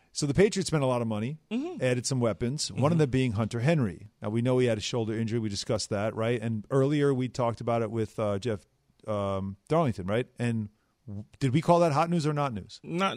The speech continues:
Speaker 2: uh, no, we called it hot
Speaker 1: We
Speaker 2: news.
Speaker 1: called that hot
Speaker 2: Yeah,
Speaker 1: news,
Speaker 2: hot
Speaker 1: right?
Speaker 2: news.
Speaker 1: Well, it might have gotten hotter. Adam Schefter just reported this, tweeted this about, uh, eighteen minutes ago. Uh, Hunter Henry now expected to miss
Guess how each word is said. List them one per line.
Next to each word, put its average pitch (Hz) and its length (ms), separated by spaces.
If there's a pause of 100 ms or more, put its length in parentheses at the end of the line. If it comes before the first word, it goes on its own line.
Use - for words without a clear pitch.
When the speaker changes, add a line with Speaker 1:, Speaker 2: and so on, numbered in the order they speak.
(160)
Speaker 2:
uh, 185 180
no, 180 160
we 180 80
called 170 180
it 147 80
hot 170 120
Speaker 1:
We 131 60
Speaker 2:
news. 113 40
Speaker 1:
called 135 140
that 127 80
hot 143 160
Speaker 2:
Yeah, 208 60
Speaker 1:
news, 123 100
Speaker 2:
hot - 60
Speaker 1:
right? 180 120
Speaker 2:
news. 107 380
Speaker 1:
Well, 127 80
it 120 40
might 143 120
have 151 80
gotten 127 180
hotter. 98 320
Adam 143 240
Schefter 127 580
just 113 300
reported 113 380
this, 104 180
tweeted 117 220
this 104 180
about, 101 260 (120)
uh, 101 180
eighteen 120 280
minutes 98 220
ago. 85 240 (1080)
Uh, 113 140
Hunter 165 220
Henry 147 300
now 123 200
expected 127 420
to 110 40
miss 113 220